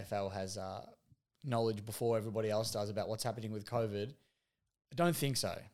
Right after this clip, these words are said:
I don't think they would have sent clubs from Melbourne to Brisbane if they knew that they were gonna have to fl-, turn around and come straight back to Melbourne. So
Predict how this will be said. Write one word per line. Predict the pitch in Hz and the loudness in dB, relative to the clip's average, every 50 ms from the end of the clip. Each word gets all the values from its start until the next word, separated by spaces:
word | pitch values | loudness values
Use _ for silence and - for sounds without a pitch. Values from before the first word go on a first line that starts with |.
| _ - - | _ -14 -6
I | - 135 | -2 2
don't | 143 147 127 | 2 2 2
think | 147 143 131 | 2 2 4
they | 135 | 6
would | 139 139 135 | 6 6 6
have | 120 | 4
sent | - - 131 123 110 | 4 2 2 0 -2
clubs | - - 127 123 113 104 | 0 2 2 2 2 2
from | - 123 120 | -2 0 2
Melbourne | 117 117 123 120 120 120 113 | 4 4 4 4 4 2 0
to | 110 | 0
Brisbane | 98 107 120 117 113 113 113 110 107 107 113 110 | 0 0 0 -2 0 -2 -2 -2 -2 -4 -4 -6
if | 117 107 | -6 -2
they | - 117 113 | 0 0 2
knew | 117 127 127 127 120 117 110 107 107 107 - | 2 2 2 4 4 2 2 0 -2 -4 -6
that | 120 104 | -4 0
they | 117 | 2
were | 113 110 | 2 2
gonna | 117 117 | 2 0
have | 110 - | 0 -2
to | 110 | -4
fl-, | - - 127 113 | -4 -2 -2 0
turn | - - 135 127 120 | 0 0 -2 0 0
around | 120 113 113 110 | 0 0 0 -2
and | 98 | -2
come | 117 110 107 | -2 -2 -2
straight | - - 120 110 104 | -2 0 0 0 0
back | 113 110 104 | 0 -4 -4
to | - 107 | -4 -2
Melbourne. | 104 107 107 104 98 98 | 0 0 0 0 -2 -2
So | 95 - 104 101 98 95 | -4 -2 -2 -2 -2 -2